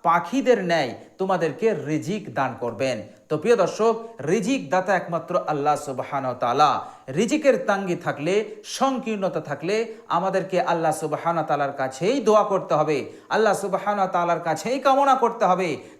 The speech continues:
কারণ সমস্ত বিষয়টা, ফয়সালাটা আল্লাহ সুবহানাহু ওয়া তাআলার হাতে। আল্লাহ পাক যখন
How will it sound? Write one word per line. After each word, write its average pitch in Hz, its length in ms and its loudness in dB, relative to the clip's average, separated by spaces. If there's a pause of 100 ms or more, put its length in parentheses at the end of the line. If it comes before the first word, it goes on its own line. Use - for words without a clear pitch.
কারণ 196 380 6
সমস্ত 269 840 2
বিষয়টা, 185 800 2 (320)
ফয়সালাটা 226 680 4 (240)
আল্লাহ 175 260 2
সুবহানাহু 151 540 -4
ওয়া 151 100 -2
তাআলার 127 600 0 (100)
হাতে। 135 540 -4 (180)
আল্লাহ 196 400 4
পাক 196 260 2
যখন 185 260 2